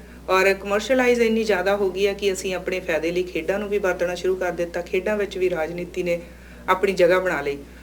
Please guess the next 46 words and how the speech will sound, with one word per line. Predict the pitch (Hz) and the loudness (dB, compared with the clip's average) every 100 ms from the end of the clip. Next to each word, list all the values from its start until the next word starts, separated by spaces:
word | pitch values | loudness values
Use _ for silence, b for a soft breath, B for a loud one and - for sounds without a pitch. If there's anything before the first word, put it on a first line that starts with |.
| - | 4
ਸੋ | 240 | 6
ਸਵਾਲ | 247 233 196 254 | 8 8 8 8
ਬਹੁਤ | 233 269 | 6 4
ਛੱਡ | 277 233 | 4 2
ਗਏ | 220 233 226 | 4 2 2
ਨੇ | 226 | 0
ਤੇ | 226 226 | 2 2
ਤੁਸੀਂ | 214 202 214 220 | 2 0 2 2
ਹੁਣ | 214 208 | 2 0
ਰਲ | 185 165 | 2 0
ਕੇ | 165 214 | 2 0
ਅਸੀਂ | 214 | 2
ਸਾਰਿਆਂ | 220 208 202 214 | -2 0 0 0
ਨੇ | |
ਦੇਖਣਾ | 196 185 190 | 0 0 -4
ਕਿ | 190 196 | -6 -4
ਇਹਨਾਂ | 196 | -4
ਸਵਾਲਾਂ | 202 180 160 170 | -4 -4 -2 -2
ਦੇ | 175 | -4
ਕੀ | 175 180 | -6 -6
ਜਵਾਬ | 202 196 190 | -2 -2 -2
ਕੱਢੇ | 190 202 208 | -2 0 0
ਆ | |
ਜਾਣ, | 196 185 196 b b b b - | -2 -6 -8 b b b b -6
ਕਿਵੇਂ | - 170 196 | 0 0 0
ਅਸੀਂ | 208 214 | -2 0
ਇਹਦੇ | 208 | 0
ਵਿੱਚ | 214 214 | 0 -2
ਸੁਧਾਰ | 220 196 208 190 | -6 0 0 0
ਲਿਆ | 180 | -2
ਸਕਦੇ | 180 180 180 180 | -4 -6 -6 -4
ਆ। | 180 180 b b - | -6 -8 b b -8
ਆਪਣਾ | 170 - 196 202 196 | -6 -4 0 0 0
ਟੀ | 202 | -2
ਵੀ | 190 196 | -2 0
ਦੇ | 190 | 0
ਉੱਤੋਂ | 185 185 | 0 -4
ਤੁਸੀਂ | 180 180 185 | -4 -4 -2
ਬਲਜਿੰਦਰ | 170 165 160 175 | -2 -2 -2 -2
ਕੌਰ | 175 180 | 0 -2
ਦੇ | 175 | -2
ਨਾਲ | 175 175 | -2 -4
ਦੇਖ | 165 156 | -4 -2
ਰਹੇ | 170 175 | -2 -2
ਸੀ | 180 | -2
ਜੀ, | 170 170 165 | -4 -4 -4